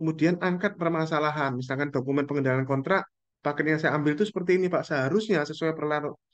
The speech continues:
peraturan R K P P nomor dua belas itu pelaksanaan kontrak itu seperti ini, Pak. Misalkan, eh, pengelolaan kontrak itu dia tidak melaksanakan,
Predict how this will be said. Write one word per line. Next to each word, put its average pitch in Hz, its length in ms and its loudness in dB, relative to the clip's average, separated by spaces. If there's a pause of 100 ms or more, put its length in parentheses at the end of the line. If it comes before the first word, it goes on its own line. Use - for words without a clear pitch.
(160)
peraturan 151 320 2
R 160 80 0
K 156 160 2
P 156 80 4
P 151 80 -2
nomor 151 240 2
dua 139 160 4
belas 175 320 2
itu 196 320 0 (400)
pelaksanaan 156 720 0
kontrak 160 240 0
itu 196 160 -4
seperti 160 320 0
ini, 165 160 4
Pak. 147 240 -2
Misalkan, 147 480 0 (400)
eh, 147 400 2
pengelolaan 151 320 2
kontrak 156 320 2
itu 190 160 2
dia 180 160 4
tidak 165 320 0
melaksanakan, 151 680 -2